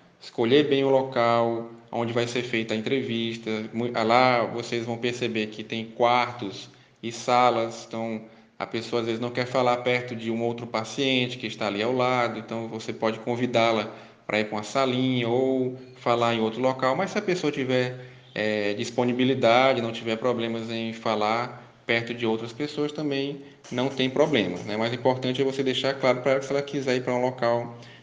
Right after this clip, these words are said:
mais, é, é, sigiloso, que a privacidade dela seja garantida, ela fique bem à vontade. Um outro passo, a, a partir do momento que você vai ganhando a confiança da pessoa,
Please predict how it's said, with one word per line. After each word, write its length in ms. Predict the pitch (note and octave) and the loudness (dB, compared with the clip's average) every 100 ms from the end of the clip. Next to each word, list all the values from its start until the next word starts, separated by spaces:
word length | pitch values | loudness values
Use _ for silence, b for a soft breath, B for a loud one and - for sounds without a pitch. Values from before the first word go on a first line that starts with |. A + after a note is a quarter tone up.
| B | B
mais, 840 | A2 A2 A2 A2 G#2+ G#2+ - - - | -2 0 2 2 -2 -8 -12 -14 -10
é, 380 | A2 G#2 - G2+ | -6 -4 -4 -8
é, 40 | |
sigiloso, 1300 | A#2 A#2+ A#2 D3 B2+ C3 C#3 B2+ A2+ A2 G#2 G#2+ F#2+ F#2 - | -6 -4 2 4 8 8 10 8 4 0 -2 -4 -6 -10 -14
que 280 | A2 G#2 | -10 -4
a 100 | G2+ | -4
privacidade 680 | G2+ A#2 A2+ A2+ - A2 G#2+ | -2 0 2 0 2 2 2
dela 220 | G#2 G2+ | 0 -2
seja 220 | G#2+ G#2+ G2+ | -4 -4 -2
garantida, 680 | A2+ B2+ C3+ B2+ C3 C#3 - B B B | -2 -2 -4 -6 -4 -6 -8 B B B
ela 180 | A2 A2+ | -2 -2
fique 240 | - B2 | -2 -6
bem 140 | A#2 A#2+ | -2 0
à 60 | |
vontade. 500 | B2+ D3 E3 F2 F2 - - - _ _ _ _ _ _ - B B B B C#3 | 0 -2 -2 -4 -4 -12 -20 -20 _ _ _ _ _ _ -20 B B B B 4
Um 80 | |
outro 280 | E3 G#3+ F#3 | 8 8 6
passo, 500 | - B2 C3 A2 - G#2 - - | 6 8 8 6 0 -6 -6 -14
a, 120 | G2 | -12
a 40 | |
partir 300 | G#2+ A2 G#2 | -10 -10 -4
do 80 | B2+ | 0
momento 320 | C3 A#2+ A#2+ | 0 0 -2
que 80 | A#2+ | -4
você 260 | A2+ G#2+ G#2+ | -8 -4 -2
vai 240 | A2+ C#3 | 2 2
ganhando 320 | C#3+ C3 A#2+ | 2 0 0
a 60 | A2+ | -4
confiança 720 | A#2 A2+ - A2 A#2 D3+ D3+ | -4 -6 -6 -4 -2 -4 -4
da 100 | G#2+ | -6
pessoa, 680 | G#2+ G2 - - B2 A2+ F2+ | -6 -8 -10 -2 0 0 -2